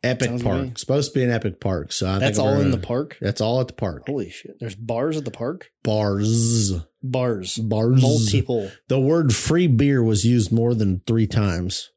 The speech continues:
Speaker 2: That's interesting.
Speaker 1: Uh, I believe they quit doing mixed drinks this year because of covid.
Speaker 2: Hmm.
Speaker 1: Because they just didn't wanna mix the drinks. So it's more
Speaker 2: Yeah.
Speaker 1: like, "Here's your beer." But I believe it's some kind of, it's either part of your park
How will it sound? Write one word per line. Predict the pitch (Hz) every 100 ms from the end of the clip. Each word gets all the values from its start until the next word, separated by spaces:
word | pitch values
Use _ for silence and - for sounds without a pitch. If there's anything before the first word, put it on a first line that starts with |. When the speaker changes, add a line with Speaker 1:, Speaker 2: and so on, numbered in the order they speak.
| _ -
Speaker 2:
That's | -
interesting. | 110 - - 147 - - _ _
Speaker 1:
Uh, | 110 113 120 123 120 117
I |
believe | 110 120 143 175 139
they | 143 127
quit | - 147 143 113
doing | 131 127 110 110
mixed | 120 123 - 98
drinks | 107 107 104 -
this | - 107 - 117
year | 110 104 98
because | 98 - - 104 104 101 92 -
of | 98 95 -
covid. | - 120 117 90 - 80 92 - _ _ -
Speaker 2:
Hmm. | 123 117 104 _ _ _ -
Speaker 1:
Because | 98 104
they | 101
just | 98 92
didn't | 101 95
wanna | 92
mix | 95 101 -
the |
drinks. | 85 87 -
So | 90
it's | -
more | 85
Speaker 2:
Yeah. |
Speaker 1:
like, | 87
"Here's | - 92
your | 80
beer." | 95 113
But | 90 90 98
I | 95
believe | 95 98 107 131 135 131
it's | 107 104 -
some | 120 120
kind | 117 120 117
of, | 107 98
it's | 95 113
either | 120 110 101
part | - 113 117 -
of | 120 107
your | 101
park | - 113 120